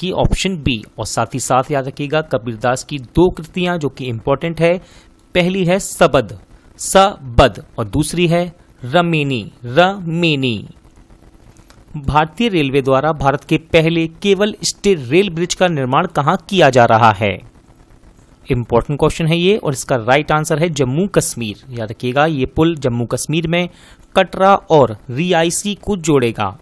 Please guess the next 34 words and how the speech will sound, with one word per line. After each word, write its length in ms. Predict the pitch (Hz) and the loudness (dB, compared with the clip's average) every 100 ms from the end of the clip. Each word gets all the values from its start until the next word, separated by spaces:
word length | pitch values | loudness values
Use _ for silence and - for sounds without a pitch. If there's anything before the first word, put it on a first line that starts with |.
| - | -12
इसकी 320 | 131 - 135 | -10 -6 -6
लंबाई 380 | 110 113 127 165 | -4 0 0 0
है 320 | 160 165 180 - - - - - - - - - | 0 0 -2 -8 -20 -20 -20 -20 -20 -20 -12 0
चार 300 | 190 175 180 | 2 4 0
सौ 400 | - 196 185 214 214 _ _ _ _ _ - _ | -4 0 2 0 -6 _ _ _ _ _ -20 _
तिहत्तर 680 | 190 160 180 - 170 165 190 - | -2 -2 -2 -2 0 0 -2 -10
दशमलव 480 | 131 135 143 139 165 - | -6 -4 -4 -2 -4 -2
पच्चीस 440 | 135 - 185 180 175 | -2 -2 -6 -4 -4
मीटर, 320 | 147 123 107 | -4 -2 -4
यानी 200 | 117 123 | -4 -6
कि 220 | - 165 | -4 -4
फ़ोर 580 | 165 - 185 196 202 202 - | -4 -2 2 4 2 0 -8
सेवन 600 | - 156 139 143 156 156 - | -2 0 0 -2 -6 -8 -10
थ्री 340 | 151 151 165 165 - | -4 -2 -2 -4 -2
पॉइंट 320 | 151 151 160 - - | 0 0 -4 -10 -4
टू 160 | 190 196 | -2 -2
फ़ाइव 360 | - 143 131 - 175 | -2 0 0 -2 -4
मीटर। 440 | 147 - 110 90 - _ _ - _ - _ - - _ _ 180 | -4 0 0 -2 -12 _ _ -20 _ -20 _ -20 -20 _ _ -4
इनमें 260 | 190 196 | -2 -2
से 160 | 196 208 | -2 -4
कौन 520 | - - 185 170 185 - - | -6 -2 0 0 -2 -10 -2
केरल 280 | 196 226 220 | 0 0 -2
से 220 | - 190 131 | -2 -2 0
आम 220 | 135 139 | 0 0
चुनाव 400 | - 127 127 127 | -2 0 -2 0
लड़ने 320 | 123 127 156 | -2 0 0
वाले 360 | 156 160 160 160 | 0 0 -2 -4
नेहरू 440 | 151 160 180 226 | -2 -2 -2 -2
गांधी 360 | 175 135 127 127 | -2 -4 -4 -4
परिवार 420 | 123 120 135 156 | -4 -2 -2 -2
के 180 | - 170 | -2 -4
पहले 420 | - 139 131 190 | -2 -2 0 0
व्यक्ति 400 | 165 143 - 120 | 0 -2 -2 -2
हैं? 300 | 113 95 | -2 -4